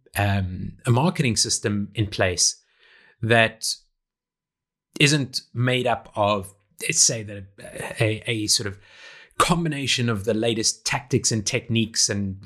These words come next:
random acts of marketing. So when it comes to selling, your, your focus shifts typically from revenue to profitability. You, you wanna go from, uh, driving up the revenue to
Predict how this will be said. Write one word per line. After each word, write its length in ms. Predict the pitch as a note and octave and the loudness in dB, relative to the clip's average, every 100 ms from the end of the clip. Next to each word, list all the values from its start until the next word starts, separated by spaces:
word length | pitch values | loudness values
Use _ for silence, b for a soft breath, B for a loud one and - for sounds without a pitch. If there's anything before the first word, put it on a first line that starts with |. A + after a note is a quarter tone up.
| G2+ | -2
random 380 | A2 G#2 G2+ | 0 0 0
acts 220 | F#2+ - - | -2 -2 -2
of 60 | |
marketing. 480 | F#2 F2 - - - _ _ _ - _ - - B B B B B | 0 -2 -2 -14 -18 _ _ _ -20 _ -12 -12 B B B B B
So 300 | - F3+ F3 - | 6 6 4 0
when 140 | D#3+ | 2
it 80 | B3 | 2
comes 220 | - A#3+ | 0 -4
to 100 | - | 0
selling, 460 | E3+ - A#2 F#2 F#2 _ _ | 0 0 0 -2 -6 _ _
your, 420 | - C3+ C#3+ C3+ - - | 0 2 2 -2 -8 -4
your 120 | C3+ | -2
focus 600 | - - G3+ G#3 G#3+ - | 0 2 2 2 2 2
shifts 760 | - - F#3+ - - - - _ _ _ _ _ - | 0 0 0 0 0 0 -2 _ _ _ _ _ 2
typically 340 | G2+ F#2+ F#2+ | 2 -4 -8
from 560 | - A#2+ G#2+ G#2 G#2 G2 B B B B B | -4 0 2 0 -4 -8 B B B B B
revenue 440 | C3+ D3+ C#3+ C3 B2 | 2 4 2 -2 -2
to 120 | - | -4
profitability. 800 | - A#2+ A2 G2+ G#2 F#2+ - E2 | -4 -4 -2 -2 -2 -2 -4 -2
You, 180 | B2 A#2+ | 2 2
you 240 | A2+ C3 | 2 0
wanna 140 | B2+ | 0
go 160 | A#2+ B2 | -2 -4
from, 560 | - A2+ G#2+ G2+ G2 G2 - G#2+ - - | -4 -2 2 2 0 -4 -18 -16 -12 -10
uh, 280 | - - - D#3+ C3+ B2 | -8 -8 -6 -2 0 2
driving 360 | - D#3 C#3+ C3 | 2 0 0 -4
up 120 | B2+ | -6
the 80 | C3 | -2
revenue 360 | C3+ B2 B2 | 0 2 2
to 540 | G#2+ - A#2 G#2+ G#2 | 2 0 0 -2 -2